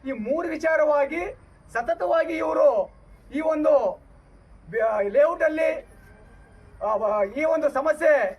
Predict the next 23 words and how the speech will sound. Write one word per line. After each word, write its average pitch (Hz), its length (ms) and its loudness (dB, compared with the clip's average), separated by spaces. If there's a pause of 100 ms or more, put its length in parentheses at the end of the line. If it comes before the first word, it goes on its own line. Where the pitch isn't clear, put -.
ಎದುರಿಸ್ತಾ 311 280 -4
ಇದ್ದಾರೆ. 302 500 2 (260)
ಆದ್ರೆ 311 380 0
ಯಾವ, 294 340 2 (300)
ಯಾರು 233 300 0
ಕೂಡ - 200 -2 (540)
ಅಧಿಕಾರಿ 285 420 0
ಇರ್ಬೋದು, 285 500 0
ಈಗ 269 180 -6
ಸದ್ಯಕ್ಕಂತೂ 294 800 -2 (340)
ಮಹಾನಗರ 285 360 0
ಪಾಲಿಕೆ 285 340 -2
ಡಿಸಾಲ್ವ್ 277 340 2
ಆಗಿದೆ. 571 460 0 (840)
ಮಹಾನಗರ 294 380 0
ಪಾಲಿಕೆ 285 260 0
ನಾವು 285 160 -2
ಸದಸ್ಯರಿಗೆ 277 420 -4
ಹೇಳಕ್ 277 220 2
ಬರಲ್ಲ. 285 260 2 (680)
ಆದ್ರೆ 294 460 2
ಇದಕ್ಕೆ 302 220 -4
ಸಂಬಂಧಪಟ್ಟ 311 680 -2